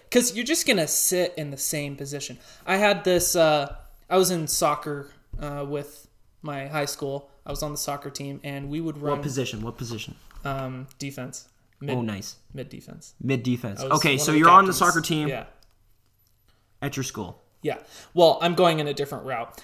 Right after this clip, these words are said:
Speaker 1: I'm going in, uh, we ran at five o'clock in the morning.
Speaker 2: Every,
Speaker 1: Every,
Speaker 2: uh, every morning? Dude, that
Speaker 1: like, every
Speaker 2: sounds
Speaker 1: morning. It's like,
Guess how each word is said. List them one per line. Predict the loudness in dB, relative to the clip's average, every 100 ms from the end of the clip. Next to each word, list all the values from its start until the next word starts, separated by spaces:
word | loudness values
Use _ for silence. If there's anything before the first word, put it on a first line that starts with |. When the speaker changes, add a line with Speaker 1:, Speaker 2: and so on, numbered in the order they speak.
| -16 -2
Speaker 1:
I'm | -2 2
going | 2 2 0
in, | -2 -4 -4
uh, | -2 0 -2 -4
we | -4
ran | -2 -4 -4 -6
at | -6
five | -6 -6
o'clock | -6 -8 -8 -10
in |
the | -14
morning. | -14 -14 -16 -18 _ _ -20 -6
Speaker 2:
Every, | 0 0
Speaker 1:
Every, | 0
Speaker 2:
uh, | -2 -2
every | 2 2
morning? | 2 0 -2 -6
Dude, | -4
that | -4
Speaker 1:
like, |
every | 0
Speaker 2:
sounds | 2 2 -2
Speaker 1:
morning. | -8 -6
It's | -4 0
like, | 2 2 0